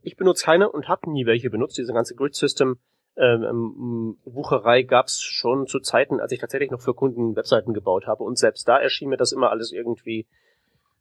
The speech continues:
als nicht so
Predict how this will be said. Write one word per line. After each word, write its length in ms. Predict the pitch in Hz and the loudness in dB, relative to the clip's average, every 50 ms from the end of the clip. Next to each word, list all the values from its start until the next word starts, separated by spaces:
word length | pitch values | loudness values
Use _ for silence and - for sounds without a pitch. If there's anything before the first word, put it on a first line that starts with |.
| _ - | _ -4
als 680 | - 123 135 143 147 139 - - - - - - - _ _ _ _ _ _ _ _ _ _ _ _ _ - | 2 4 4 4 4 2 -2 -4 -4 -4 -6 -10 -14 _ _ _ _ _ _ _ _ _ _ _ _ _ -6
nicht 480 | - 165 165 160 - - - - - _ _ _ _ _ _ _ _ _ _ _ _ _ _ _ _ _ _ _ _ _ - | 0 2 2 2 0 -4 -10 -12 -12 _ _ _ _ _ _ _ _ _ _ _ _ _ _ _ _ _ _ _ _ _ -18
so 720 | 123 113 - - 135 139 160 180 190 196 190 196 190 | -14 -10 -10 -8 -4 0 4 4 4 4 4 2 -2